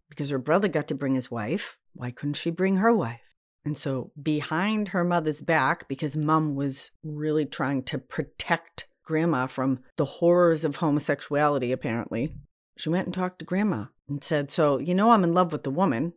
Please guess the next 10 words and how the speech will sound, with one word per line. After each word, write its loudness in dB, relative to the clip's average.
And -4
she -2
said, 2
"That's 0
great, 4
honey. 2
What's 2
her 6
name?" 4
<laughs> 8